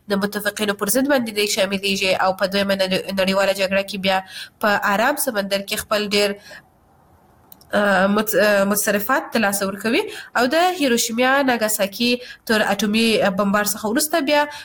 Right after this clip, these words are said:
د کوم قید او شرط څخه پرته امریکا ته تسلیمیږي. د جګړې څخه وروسته او د سولې په راتلو سره بیا د نوي اندونو او قوي مدیرانو په مټ باندې د صنعتي کېدو او تر څنګ یې د اقتصاد په جوړونه باندې لاس پورې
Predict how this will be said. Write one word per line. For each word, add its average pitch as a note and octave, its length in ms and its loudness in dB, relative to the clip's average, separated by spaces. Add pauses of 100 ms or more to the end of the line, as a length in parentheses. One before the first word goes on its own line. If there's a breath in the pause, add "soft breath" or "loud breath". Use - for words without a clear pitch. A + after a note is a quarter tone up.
(140 loud breath)
د G#3+ 60 2
کوم G#3+ 240 0
قید G#3+ 340 -2
او G3 140 2
شرط G3+ 280 0
څخه G#3 200 -6
پرته D4 220 2 (260)
امریکا F#3+ 320 -2
ته G3+ 120 -8 (100)
تسلیمیږي. F3+ 500 -4 (400 loud breath)
د A#3 80 2
جګړې E4+ 360 2
څخه F4+ 120 0
وروسته E4 360 0
او C#4+ 240 2
د A3 100 -4
سولې B3 400 0
په B3+ 120 -2
راتلو G#3 260 0
سره A#3 240 2
بیا G#3+ 180 0
د G3+ 100 0
نوي A#3 420 4 (320 loud breath)
اندونو A#3 460 4
او G3+ 400 2
قوي A3+ 240 0
مدیرانو G#3+ 480 2
په G#3 120 -2
مټ G3+ 200 2
باندې G3+ 320 2
د G3 60 0
صنعتي F#3+ 380 0
کېدو G3 380 2 (180)
او F#3 100 4
تر F#3+ 100 -4
څنګ G3 260 0
یې G3 60 0
د F#3 60 -2
اقتصاد - 380 -2
په G3+ 60 -4
جوړونه F#3+ 380 4
باندې A3+ 240 0
لاس F#3+ 220 0
پورې F#3 180 -2